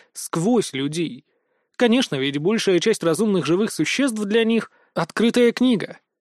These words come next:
А еще хороший инструмент, которым можно натворить огромное количество страшных дел. Говорят, всех мелких выродков держали в особом интернате.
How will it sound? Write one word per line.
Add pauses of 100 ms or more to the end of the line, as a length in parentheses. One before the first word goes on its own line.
(120)
А
еще
хороший
инструмент,
которым
можно
натворить (180)
огромное
количество
страшных
дел. (200)
Говорят,
всех
мелких
выродков
держали
в
особом
интернате.